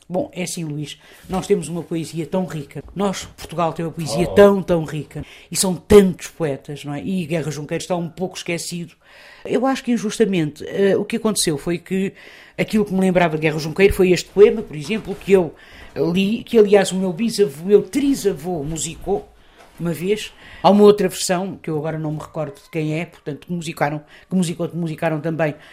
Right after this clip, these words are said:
Speaker 1: eh, esse poema, O Regresso ao Lar, mas eu lembro-me, sobretudo, de ser muito pequena, talvez uns, eh, oito anos, nove anos, e acho que as pessoas da minha geração se hão de lembrar da Moleirinha. Aliás, a Moleirinha, eu acho que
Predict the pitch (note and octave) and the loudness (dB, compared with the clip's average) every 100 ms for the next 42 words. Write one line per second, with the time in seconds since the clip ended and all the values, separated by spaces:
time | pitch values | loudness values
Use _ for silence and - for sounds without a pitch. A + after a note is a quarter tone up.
0 | - - F3+ F3+ - F3+ - F3+ F#3+ G3+ | -20 -2 2 4 4 2 2 0 2 0
1 | D3+ F3 E3 F3 E3+ F3+ F#3+ - - - | 0 0 0 0 2 2 0 -6 -14 0
2 | A#3 C#4 A#3+ G#3 F3 G#3 - G3 F3 G3 | 4 4 6 6 4 -2 -2 -4 -4 -4
3 | G#3 - G3 G3 A3+ - - B3+ A3 E3 | -4 4 4 4 -2 -4 -2 0 0 0
4 | D3+ C3+ D3+ D#3+ D3 - - - - - | -2 -2 -4 -6 -8 -10 -16 -20 -20 -20
5 | - _ D3 D3 D3+ D#3 F3+ F#3 F3 A#3 | -20 _ -4 -2 0 2 2 4 6 6
6 | A3+ D3 E3+ D#3 E3+ G3+ G#3 D#3+ F#3 F#3 | 4 0 -2 2 4 4 4 2 4 4
7 | - - F#3 F3 - E3+ E3 E3+ E3 E3+ | 0 -4 -2 -2 -4 -4 -2 -2 -2 -2
8 | D#3+ - D#3+ - F3+ D3+ D#3+ D#3 D#3+ E3 | -2 -2 -4 -2 -2 -2 -2 0 2 2
9 | E3+ - - D#3+ F#3+ F3 F3 D#3 D3 C3+ | 0 -8 -16 2 2 4 0 0 -4 -6
10 | B2+ - - - A#3 F#3+ D#3 D3+ F3 F3 | -10 -14 -20 0 2 4 2 0 -2 0
11 | E3+ E3 F3+ E3+ - D3+ D3+ D#3 - - | 0 0 0 0 0 0 0 -2 -6 -8
12 | D#3 | -10